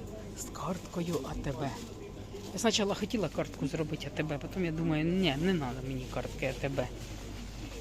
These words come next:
Вон шоколад по двадцять вісім шістдесят, Міленіум. М, хороша знижка.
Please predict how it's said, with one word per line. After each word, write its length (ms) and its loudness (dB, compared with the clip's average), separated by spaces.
Вон 220 6
шоколад 580 4
по 80 4
двадцять 440 0
вісім 380 2
шістдесят, 760 4
Міленіум. 920 6
М, 240 12
хороша 400 4
знижка. 520 4